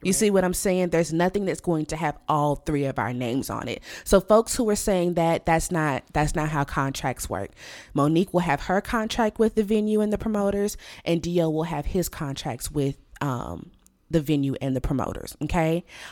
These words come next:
Speaker 1: Also, those who were saying that it's weird that she has her contracts on letterhead, that's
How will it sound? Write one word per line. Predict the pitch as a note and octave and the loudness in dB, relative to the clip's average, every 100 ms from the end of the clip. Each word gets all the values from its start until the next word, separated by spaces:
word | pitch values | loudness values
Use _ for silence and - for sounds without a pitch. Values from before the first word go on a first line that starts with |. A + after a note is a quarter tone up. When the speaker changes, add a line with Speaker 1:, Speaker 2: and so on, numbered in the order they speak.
| - A3 | -4 2
Speaker 1:
Also, | C4 D#4+ B3 G#3 | 2 4 4 6
those | F#3+ F#3 F3+ | 6 4 2
who | A3+ | 0
were | F3 | 0
saying | F3 G3 F3 | 0 0 2
that | E3+ E3+ | 2 2
it's | - D#3 | 0 0
weird | F3+ G3 F#3+ | 2 2 2
that | F#3 E3 | 0 0
she | - F3+ | 0 0
has | F3+ D#3+ E3 D#3+ | 0 0 0 0
her | - F3 D#3+ D3+ - | -2 0 0 -2 -2
contracts | E3 D#3 D#3 F3+ D3+ - - - - - | -4 -2 -2 -2 -2 -4 -12 -16 -8 -2
on | D3+ D#3 | 2 4
letterhead, | A3 B3 G#3+ E3+ E3+ - - | 2 2 2 2 2 -2 0
that's | G#3+ | 2